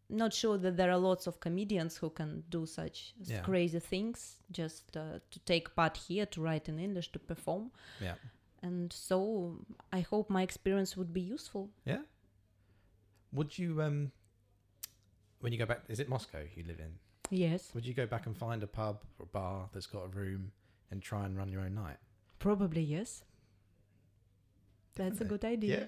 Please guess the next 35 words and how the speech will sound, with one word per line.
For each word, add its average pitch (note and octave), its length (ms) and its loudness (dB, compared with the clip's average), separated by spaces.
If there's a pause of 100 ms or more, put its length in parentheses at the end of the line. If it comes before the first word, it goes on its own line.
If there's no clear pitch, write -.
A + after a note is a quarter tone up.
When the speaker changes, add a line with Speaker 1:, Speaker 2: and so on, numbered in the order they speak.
Speaker 2:
do D#4 160 2
it. F#4 180 8 (540)
Speaker 1:
<laughs> - 20 0
In E4 140 10
Speaker 2:
You, C#4 80 6
you C4+ 140 6
know - 80 6
how F3+ 160 6
Speaker 1:
English. A2 40 4
Speaker 2:
it G#2 60 0
works F3+ 360 4
now F2+ 300 -2
over A#2 180 2
here. B2 380 2 (420)
Speaker 1:
Mm-hmm. A3+ 360 2 (260)
Speaker 2:
Yeah. E3 120 0 (520)
Maybe D#3 160 4
Speaker 1:
Mm-hmm. B2 60 2
Speaker 2:
just A2+ 120 -2
get - 160 -4 (140)
four A2 220 2
people. D#3+ 440 -2 (420)
I - 40 0
mean, F3 100 6
how G#3+ 100 4
many G#3 200 0
comedians C#3 440 0
are B2 140 0
there E2+ 140 -2
over F2 180 -4
in F#2 80 -2
Russia, F#2+ 260 -8
do F2 120 -12
you - 60 -20
think? F2 180 -8